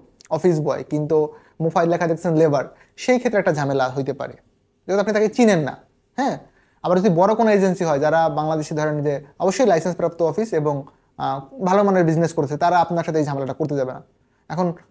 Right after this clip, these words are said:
ছোট অফিস যদি হয় বা সে যদি এরকম আপনি তাকে না চিনেন,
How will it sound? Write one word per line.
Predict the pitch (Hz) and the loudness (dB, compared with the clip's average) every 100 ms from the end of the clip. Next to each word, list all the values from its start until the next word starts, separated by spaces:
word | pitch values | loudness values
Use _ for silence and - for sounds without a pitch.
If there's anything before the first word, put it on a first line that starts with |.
| - | -2
ছোট | 202 | 2
অফিস | 214 214 | 4 4
যদি | 180 180 | 2 2
হয় | 175 156 | 2 2
বা | 151 156 | 0 0
সে | 170 | 0
যদি | 170 170 | 0 0
এরকম | 175 175 | 0 0
আপনি | 165 175 | -2 -2
তাকে | 175 | 0
না | 165 180 | 2 0
চিনেন, | 190 180 147 | 2 0 -2